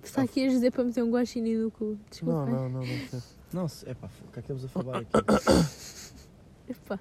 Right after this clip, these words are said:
Speaker 2: Nunca me
Speaker 1: sei
Speaker 2: interessei.
Speaker 1: lá, vocês são um bocado imprevisíveis.
Speaker 2: Ela também foi agora.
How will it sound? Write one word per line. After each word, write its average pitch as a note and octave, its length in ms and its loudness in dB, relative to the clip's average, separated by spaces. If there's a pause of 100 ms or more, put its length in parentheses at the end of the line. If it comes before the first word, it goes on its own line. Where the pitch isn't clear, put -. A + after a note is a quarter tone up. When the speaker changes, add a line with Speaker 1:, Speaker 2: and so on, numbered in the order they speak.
(140)
Speaker 2:
Nunca D4 320 -2
me C#3 140 -2
Speaker 1:
sei C4+ 200 0
Speaker 2:
interessei. C4+ 40 4
Speaker 1:
lá, G3 180 4
vocês A3 380 -2
são B3+ 180 -4
um A#3+ 40 -4
bocado A#3+ 300 -4
imprevisíveis. A#3+ 960 -2 (960)
Speaker 2:
Ela C3 120 -2
também D#3 200 -2
foi A3 140 -4
agora. E3+ 240 -4